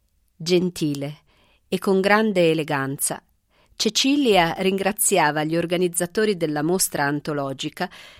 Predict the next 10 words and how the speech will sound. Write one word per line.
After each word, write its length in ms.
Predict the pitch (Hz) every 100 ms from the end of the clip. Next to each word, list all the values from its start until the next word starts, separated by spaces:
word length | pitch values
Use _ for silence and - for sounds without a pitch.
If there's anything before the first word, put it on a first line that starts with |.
| -
dedicata 640 | 190 240 277 - 147 -
al 140 | 156 156
centenario 800 | - 214 202 220 185 175 196 185
della 220 | 180 170
sua 300 | - 165 156
nascita. 600 | 113 110 - 127 - 139 _ _ _ _ _ -
I 40 | 170
suoi 340 | - 175 156
occhi 400 | 160 165 - - - _
luccicavano 1040 | - 170 - - - - 127 151 135 -